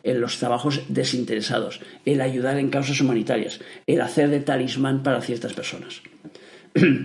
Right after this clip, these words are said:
Para finalizar, diremos que los tres planetas que Angelina tiene en Aries, que es su casa diez,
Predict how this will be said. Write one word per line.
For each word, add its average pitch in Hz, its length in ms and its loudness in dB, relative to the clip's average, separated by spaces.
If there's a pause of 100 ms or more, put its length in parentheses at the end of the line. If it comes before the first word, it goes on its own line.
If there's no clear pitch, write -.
(1000)
Para 170 160 6
finalizar, 156 460 6
diremos 190 300 6
que 175 100 4
los 120 160 0
tres 156 160 4
planetas 170 400 6
que 139 120 2
Angelina 131 420 4
tiene 156 420 4
en 113 100 2
Aries, 143 440 2 (300)
que 135 120 4
es 147 120 6
su - 280 -2
casa 135 240 2
diez, 170 300 6